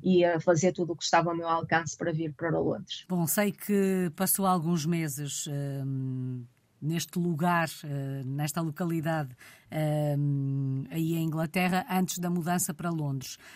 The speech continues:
Speaker 2: Depois deste choque inicial, depois de ter começado esta experiência,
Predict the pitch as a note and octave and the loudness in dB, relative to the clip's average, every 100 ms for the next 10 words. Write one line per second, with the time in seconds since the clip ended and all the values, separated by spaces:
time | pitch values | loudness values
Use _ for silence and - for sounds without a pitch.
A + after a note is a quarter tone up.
0 | - - D3 A#3+ C#4 G3+ B3 - - A#3 | -8 -6 0 2 2 2 0 0 0 0
1 | A#3 A3+ A3 - - E3 D3+ D3 D3 A#3+ | 0 0 0 0 0 0 0 -2 -2 2
2 | B3+ G#3 - A#3 - G#3 - G3 F3+ F3+ | 2 0 -2 -2 0 2 2 0 -2 -4
3 | G3+ - - F#3 F3+ F#3 F3+ - F#3 | -6 -8 -6 -2 0 0 0 0 0